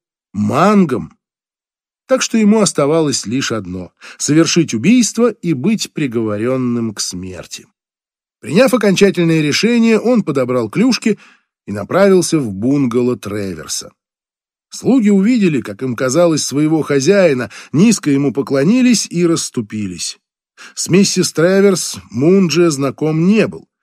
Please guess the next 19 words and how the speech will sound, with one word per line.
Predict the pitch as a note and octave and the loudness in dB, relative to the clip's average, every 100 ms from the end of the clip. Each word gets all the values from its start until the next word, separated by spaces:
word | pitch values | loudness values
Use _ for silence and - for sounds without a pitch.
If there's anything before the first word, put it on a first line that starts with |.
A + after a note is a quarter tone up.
| - - | -20 -4
но | D#3 A#3+ - | 0 0 -2
надеялся | D3 D3 B2 D3+ D3+ C#3 C3 | -4 -2 0 0 0 -2 -4
найти | A#2+ G#2+ - | -4 -6 -6
ее | A#2+ G#2+ G#2 | -4 -4 -6
дома. | F2+ F2+ D#2 - _ _ _ _ _ _ | -8 -12 -12 -20 _ _ _ _ _ _
Она | F#2+ C#3 | -4 -2
сидела | - D3 D#3 D#3 | -2 0 0 0
в | |
столовой | - C#3+ D#3+ F3 A#2+ | -2 -2 2 2 0
со | G2+ - | -4 -10
своей | - G#2+ | -8 -8
подругой | G#2+ A2+ A2 F3+ F#3 F#3+ | -6 -8 -2 0 2 0
из | D3 | 0
медицинской | D3 C#3 A#2 D3 C#3 - D3 | -2 -4 -4 -4 -4 -4 -2
миссии | D#3+ G#3 - - B2 - - | 2 2 0 -4 -6 -8 -12
по | E3 | -4
другую | D#3 C#3+ E3+ G3+ | -2 0 0 0
сторону | F#3+ - C3+ C3+ C3+ C#3 C3 _ _ | -2 -2 0 2 0 -2 -6 _ _
Годовари. | A#2 C3 C3+ C3 A#2 F2+ D#2 | -2 0 0 0 -4 -6 -12